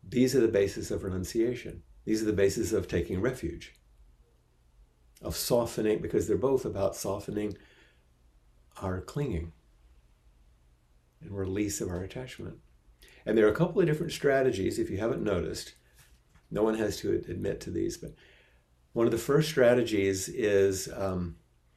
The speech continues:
rejection and kind of masochism. That's one strategy. That's the ascetic path.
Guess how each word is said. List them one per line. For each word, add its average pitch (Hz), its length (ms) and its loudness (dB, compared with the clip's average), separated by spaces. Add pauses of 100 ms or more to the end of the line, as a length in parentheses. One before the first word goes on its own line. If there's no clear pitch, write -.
(560)
rejection 113 720 2
and 107 160 2
kind 117 140 0
of 92 60 0
masochism. 87 680 -2 (480)
That's 113 200 -2
one 101 160 2
strategy. - 640 -4 (420)
That's 98 180 -2
the 101 120 2
ascetic 95 460 0
path. 87 440 -6